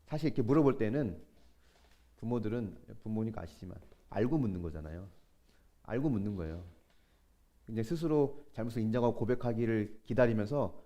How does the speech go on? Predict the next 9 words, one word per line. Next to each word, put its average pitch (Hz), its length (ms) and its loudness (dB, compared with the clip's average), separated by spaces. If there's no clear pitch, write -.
알고 120 260 2
묻는 101 260 0
건데 95 340 -4
끝까지 175 320 2
잘못을 110 260 2
숨기려 175 280 -2
할 117 140 -4
때가 - 140 -8
있습니다. 80 360 -16